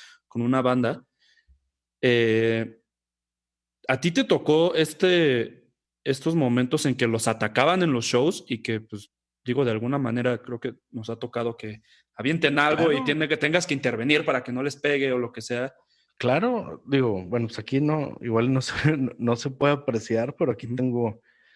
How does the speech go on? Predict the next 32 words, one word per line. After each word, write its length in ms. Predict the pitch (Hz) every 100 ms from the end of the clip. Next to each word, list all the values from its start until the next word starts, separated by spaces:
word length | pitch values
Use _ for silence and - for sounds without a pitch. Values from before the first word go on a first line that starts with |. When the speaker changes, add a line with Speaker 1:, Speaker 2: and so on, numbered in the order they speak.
| _ _ _
Speaker 2:
una 200 | 113 120
cicatriz 880 | 120 135 110 - 110 123 160 - - _ _ _ _ _ _ _
de 800 | - 120 107 107 104 104 101 98
lo 140 | 98 104
que 120 | -
yo 160 | 101 107
creo 200 | 117 107
que 120 | 127
fue, 720 | - 117 113 120 120 107 85 -
este, 800 | 90 92 - - 85 78 71 - _ _ _ _ _ _ _
la 180 | 113 104
guerra 300 | 101 104 117
más 240 | 120 113
grande 580 | 120 110 107 110 131 151 _ _ _ _ _ _
contra 280 | - 98 -
Panda, 320 | - 101 117
que 100 | -
fue 180 | - 104
en 80 | 107
un, 600 | 113 110 104 95 87 _ _ _ _ _
un 160 | 107
Rock 260 | 107 113 123
en 140 | 113
Exa, 560 | 110 107 120 107 104 _ _ _
este, 400 | 104 95 - 98
en 80 | 95
la 120 | 92
Plaza 300 | 104 92 117
de 60 | -
Toros. 380 | 104 107 - -
Speaker 1:
Ah, 200 | 117 117
claro. 440 | 113 110 107 -